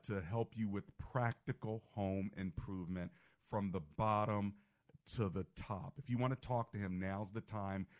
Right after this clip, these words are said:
to do it. Let me give you my number, eight eight eight, four three two,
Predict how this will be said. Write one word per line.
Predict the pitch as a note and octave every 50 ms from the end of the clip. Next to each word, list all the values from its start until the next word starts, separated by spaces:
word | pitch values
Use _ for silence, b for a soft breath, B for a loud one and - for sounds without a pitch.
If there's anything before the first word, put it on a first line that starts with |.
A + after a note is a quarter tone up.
| B B B B
to | - A2+
do | G2 - G#2 G2 F#2
it. | F2 E2+ F2
Let | F2
me | G#2 G#2+
give | G2+ G#2+ A#2 A#2
you | C3
my | B2 B2+ C3
number, | C3+ A#2+ G#2 G#2 G2+ F#2 G2 G#2+ - -
eight | G#2+ A2 A#2+ C3
eight | C3+ C#3+ D3 C3
eight, | A2+ G2+ G2+ G#2 - - _ - - - -
four | C3 A#2 A2+ A#2
three | A#2 - - B2 A#2 C3 C3 C3+ - -
two, | - - A#2 G2+ F#2+ F#2 F2+ F2+